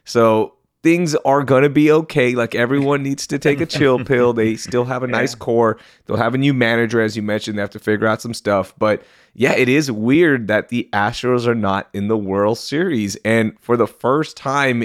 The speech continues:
Speaker 1: in two years, Evan, trick-or-treating is something that we can do without stressing out and running home. Like, "We gotta go catch the game." We can actually enjoy it this year.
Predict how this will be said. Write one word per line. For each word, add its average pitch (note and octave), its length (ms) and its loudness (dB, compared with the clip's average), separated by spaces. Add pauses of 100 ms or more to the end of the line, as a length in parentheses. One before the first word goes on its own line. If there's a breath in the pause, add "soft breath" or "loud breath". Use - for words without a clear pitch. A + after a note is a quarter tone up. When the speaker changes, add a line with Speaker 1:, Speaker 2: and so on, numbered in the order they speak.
Speaker 1:
in A2 380 0 (580 soft breath)
two F3+ 340 -2
years, D#3+ 440 2
Evan, D3 440 2 (400)
trick-or-treating E3 680 -2
is B2 180 2
something C#3+ 320 0
that C#3+ 120 4
we D3+ 80 4
can D3+ 160 -2
do D3+ 160 4
without C#3 440 2
stressing C#3+ 500 -2
out D#3+ 240 0
and A2+ 320 0
running D3 380 0
home. D3+ 420 2
Like, A#2 180 -4
"We - 140 -10
gotta E3+ 220 -6
go E3 100 -4
catch E3+ 280 -4
the E3 80 -4
game." E3+ 260 0
We D3+ 80 -2
can D#3 100 0
actually D#3 320 0
enjoy D#3+ 320 -2
it C3+ 100 0
this A#2 220 -4
year. F#2 260 -4